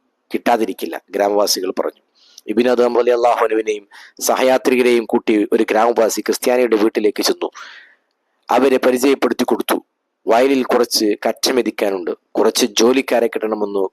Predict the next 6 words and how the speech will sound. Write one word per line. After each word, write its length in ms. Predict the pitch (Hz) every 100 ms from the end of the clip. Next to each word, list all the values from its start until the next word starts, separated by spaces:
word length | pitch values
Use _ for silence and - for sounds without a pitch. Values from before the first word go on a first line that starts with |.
| 98
കരുതിയിരിക്കുകയായിരുന്നു. 880 | 104 113 107 104 101 92 87 - - _ _
ചെറുപുഞ്ചിരിയോടെ 720 | - 107 107 110 117 113 101
ക്രിസ്ത്യാനി 420 | 104 107 - 107 101
പറഞ്ഞു, 300 | 85 82 _ _ - - _ _ _ -
"അതാണ് 280 | 127 120 104
വയൽ." 260 | 82 -